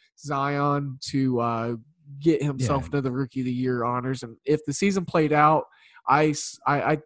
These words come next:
Speaker 1: thought I was gonna s-, I, I, I saw New Orleans getting that eighth spot. And my Mavericks being in danger there too, because we were faltering really bad. And then,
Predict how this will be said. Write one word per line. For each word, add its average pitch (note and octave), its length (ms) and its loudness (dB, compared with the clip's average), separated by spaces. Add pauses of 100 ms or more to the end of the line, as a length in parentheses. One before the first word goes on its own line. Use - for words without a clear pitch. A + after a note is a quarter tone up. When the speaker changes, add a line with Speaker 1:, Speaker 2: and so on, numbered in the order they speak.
Speaker 1:
thought D3 260 4
I D3 120 2
was C#3 140 -4
gonna C#3+ 180 -6
s-, - 240 -12 (320)
I, B2+ 260 -4 (880)
I, D3+ 80 2
I D#3+ 40 4
saw F#3 240 4
New F#3 160 4
Orleans E3+ 460 6 (200)
getting C#3+ 220 -2
that D3 160 -2
eighth C3+ 200 -4
spot. A2+ 460 -6 (1300)
And E3 140 2
my E3 160 4
Mavericks E3 480 4
being C#3+ 280 2
in B2+ 140 -4
danger A#2+ 420 -6
there A#2 200 -6
too, C#3 300 2
because A2+ 360 -6
we D3+ 160 4
were C3+ 120 2
faltering G#2+ 640 -6
really C#3 320 2
bad. G#2+ 400 -6 (640)
And D#3 180 -2
then, C3+ 440 -2